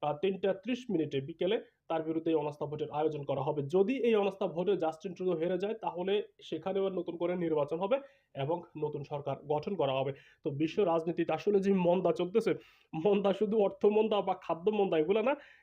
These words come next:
এটা পুরো বিশ্বের অবস্থা কিন্তু আসলে একদম জড়সড় অবস্থা।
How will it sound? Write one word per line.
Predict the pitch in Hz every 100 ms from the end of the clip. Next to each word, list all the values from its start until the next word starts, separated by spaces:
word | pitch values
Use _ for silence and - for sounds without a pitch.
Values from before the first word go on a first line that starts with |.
| _
এটা | 160 208 233 -
পুরো | - 196 190 -
বিশ্বের | - 151 175 - 226
অবস্থা | 165 156 160 185
কিন্তু | 190 180
আসলে | 156 165
একদম | 160 175 165 - -
জড়সড় | 139 151 147 170
অবস্থা। | 175 151 151